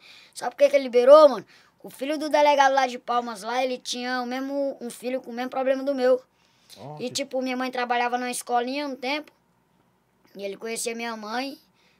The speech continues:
Speaker 1: lá da escola que ele buscava o filho dele e tal, e conhecia minha mãe. Ele foi, passou o pano, velho.
Speaker 2: Aqui, ó, falou assim, ó, "Pede pra anunciar no podca-, é, no Instagram que tá no podcast pra galera vir ver ele."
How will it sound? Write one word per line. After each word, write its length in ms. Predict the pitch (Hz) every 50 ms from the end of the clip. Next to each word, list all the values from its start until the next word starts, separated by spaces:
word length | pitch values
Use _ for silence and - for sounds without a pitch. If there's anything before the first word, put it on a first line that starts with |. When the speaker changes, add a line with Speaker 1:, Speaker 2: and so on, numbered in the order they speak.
| _ -
Speaker 1:
lá 140 | - 185 190
da 140 | 196 226 247
escola 300 | 240 - - 220 233 226
que 100 | - 202
ele 80 | 202
buscava 420 | 196 202 196 - - 196 196 196 196
o 40 |
filho 240 | 190 - 190 196 196
dele 340 | 185 190 202 220 233 233 233
e 40 | 220
tal, 180 | - - 190 196
e 60 | -
conhecia 320 | - - 208 196 - 208
minha 140 | 202 214 220
mãe. 260 | 214 196 185 180 240 _ _ _ _ _ _ _ _ _ _ _ _ _ _ _ _ _ -
Ele 120 | - 151 156
foi, 140 | - 170 170
passou 340 | - 180 185 180 - 220 -
o 60 | -
pano, 280 | _ - 226 233 247 254
velho. 160 | 226 190 170 _ -
Speaker 2:
Aqui, 240 | - 95 - - 107
ó, 120 | - -
falou 260 | - - 117 110 113
assim, 140 | 104 - 117
ó, 60 | 101
"Pede 300 | - - 139 147 160 170
pra 140 | 165 - 160
anunciar 460 | 156 160 160 147 - - 151 139 139
no 100 | 139 135
podca-, 640 | 127 - 139 131 127 120 - - - 120 127 120 -
é, 260 | - 120 123 120 120 117
no 80 | 117 120
Instagram 500 | 113 - - 123 110 104 98 110 117 123
que 140 | - 135
tá 140 | 123 - 127
no 100 | 120 127
podcast 600 | 127 - 123 123 123 120 123 - 107 101 101 -
pra 100 | - 113
galera 380 | 98 107 107 107 107 107 107 104
vir 180 | 101 104 104
ver 360 | 101 98 107 107 101 92 85 76
ele." 120 | 71